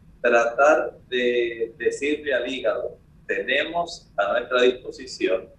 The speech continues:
aquellos elementos necesarios para procesar mejor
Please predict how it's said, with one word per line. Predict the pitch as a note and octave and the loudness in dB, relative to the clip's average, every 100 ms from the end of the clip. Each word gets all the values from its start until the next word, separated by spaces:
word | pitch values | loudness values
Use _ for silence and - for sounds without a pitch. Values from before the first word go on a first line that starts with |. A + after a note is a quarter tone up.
| - - - - _ | -20 -20 -20 -20 _
aquellos | G2+ - B2+ C3+ C3+ D3+ - - | 0 0 2 2 4 2 2 0
elementos | A2 A2 A2+ B2 C3 B2 | 0 0 -2 -6 -4 -4
necesarios | A2 - B2 A2+ A2+ A#2+ A#2+ - | -4 -2 -2 4 4 4 0 2
para | G#2+ G#2 G2 - - | 2 4 2 -2 -4
procesar | A2+ A2 G#2 - G2 F#2 - A2+ A#2 - | 0 0 0 -4 -4 -4 2 4 4 -2
mejor | - - G2 - - | -10 -2 0 0 -2